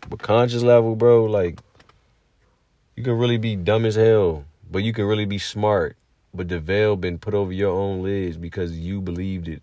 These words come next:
through your own lids based upon your own state of your health. Now, that, now, if you put the power into you, if you feel good within you, and somebody tell you, "Hey, man, look, this is how shit gonna go down. We gonna do this at this time." You gonna be like, "Nigga, who fuck said so?"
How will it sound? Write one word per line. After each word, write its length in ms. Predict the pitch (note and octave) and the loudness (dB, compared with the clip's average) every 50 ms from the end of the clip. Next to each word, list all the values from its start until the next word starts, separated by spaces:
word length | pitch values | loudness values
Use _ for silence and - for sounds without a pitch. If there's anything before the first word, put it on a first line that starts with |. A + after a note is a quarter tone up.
| _ - | _ -12
through 120 | - F2+ | -10 -6
your 140 | F2+ F2 E2 | -6 -4 -4
own 200 | E2+ F2+ F2 F2 | -4 -4 -4 -4
lids 240 | F2 F#2 F#2 F2 D#2+ | -4 -4 -4 -4 -6
based 340 | D#2 D#2 E2+ F2+ F#2+ - - | -6 -4 -4 -2 -4 -6 -10
upon 360 | - - F#2+ F#2 F2 E2 D#2 | -10 -6 -4 -2 -2 -2 -2
your 220 | D#2 D#2+ E2 C2+ | -2 -2 -2 -2
own 220 | C2 E2 E2 E2 D#2+ | -2 -4 -4 -4 -6
state 220 | - - E2 E2 | -6 -4 -4 -4
of 80 | D#2 D#2 | -4 -4
your 220 | D#2 D#2+ D#2 D#2 | -4 -4 -4 -4
health. 340 | E2 F2 E2 D#2 C2+ - _ _ _ _ _ _ _ _ _ _ _ - _ _ _ _ _ _ _ - _ _ _ _ _ _ _ _ _ - - - - - _ _ _ - | -2 -2 -2 -2 -4 -6 _ _ _ _ _ _ _ _ _ _ _ -20 _ _ _ _ _ _ _ -20 _ _ _ _ _ _ _ _ _ -20 -20 -20 -20 -20 _ _ _ -4
Now, 160 | - F2 F2 | -2 0 2
that, 200 | F#2 G2+ G2+ F#2+ | 4 4 2 4
now, 180 | F#2 G2 G2 | 4 2 2
if 120 | F#2+ F#2 F2 | 2 2 0
you 100 | A2+ A#2 | -4 -4
put 180 | - - A#2+ | -2 -2 0
the 100 | G2 F#2+ | 0 0
power 400 | E2+ - - B2+ B2 A#2 A2+ G#2+ | 0 2 2 4 6 6 6 6
into 240 | G2+ G2 - - - | 4 2 -2 -6 -8
you, 260 | F2+ G2+ A2+ A2 G2 | -6 -4 -4 -2 -4
if 80 | F2 E2 | -4 -6
you 100 | G2+ A2 | -6 -10
feel 260 | A2+ - A2+ A2 G#2 | -6 -2 2 2 2
good 260 | F#2+ F#2 G2 G2+ G2+ | 2 2 2 2 4
within 340 | F#2 F#2+ F#2 - F#2 E2+ D#2+ | 4 2 -2 -4 -4 -4 -4
you, 400 | D#2+ E2+ G#2+ A#2+ A2+ F2+ D#2+ D#2 E2 - _ _ _ | -4 -4 -2 -2 -2 -4 -6 -8 -12 -18 _ _ _
and 220 | - - D#2+ D#2 - | -14 -12 -10 -8 -2
somebody 380 | - G2+ G2+ G2 F#2 E2+ E2 | -2 0 2 4 4 4 4
tell 220 | E2 - - G2+ F#2 | 2 2 2 4 4
you, 180 | F2 E2+ D#2+ | 4 4 4
"Hey, 120 | D#2+ D#2+ D#2+ | 4 4 2
man, 260 | D#2+ D#2+ D#2 D#2 D#2 | 2 2 0 0 0
look, 280 | D#2 D#2+ D#2 D2+ C#2+ C#2+ | 0 0 0 -2 -4 -4
this 140 | - E2+ G2+ | -4 -2 -2
is 140 | G2+ F#2 F2+ | -2 -4 -6
how 160 | F#2 E2 E2 | -6 -6 -6
shit 280 | E2+ - - F#2 F2+ | -8 -6 -6 -6 -4
gonna 180 | F2+ F2+ F2+ F2+ | -4 -4 -4 -2
go 160 | F2 F2 F2 | 0 0 0
down. 280 | F2 F2 F2 F2 E2+ E2+ | 0 0 0 0 0 -2
We 120 | E2+ F2 | -2 -2
gonna 200 | E2 F2 E2 E2 | -2 -4 -4 -4
do 100 | E2 E2+ | -4 -4
this 220 | E2 E2 E2+ E2 E2 | -2 -2 -4 -4 -4
at 60 | D#2+ | -6
this 140 | E2 E2+ - | -8 -8 -6
time." 280 | - E2+ D#2+ D#2+ E2+ | -6 -6 -6 -6 -6
You 60 | F#2 | -4
gonna 140 | G2 G2 F#2+ | -4 -4 -4
be 100 | G2 G2+ | -2 -2
like, 140 | G2 G2 G2+ | 0 0 0
"Nigga, 280 | G#2 G#2+ G#2+ G#2 G#2 G#2+ | 0 -2 -2 0 0 0
who 140 | A2 A#2+ | -2 -2
fuck 280 | B2+ - - A#2 A2 G2+ | -4 -2 0 0 0 0
said 280 | - G#2+ A2 A2 A2 G#2+ | 2 2 4 4 4 2
so?" 380 | - G#2 F#2+ E2+ D#2 D#2 D2 | 0 -2 0 0 -2 -4 -6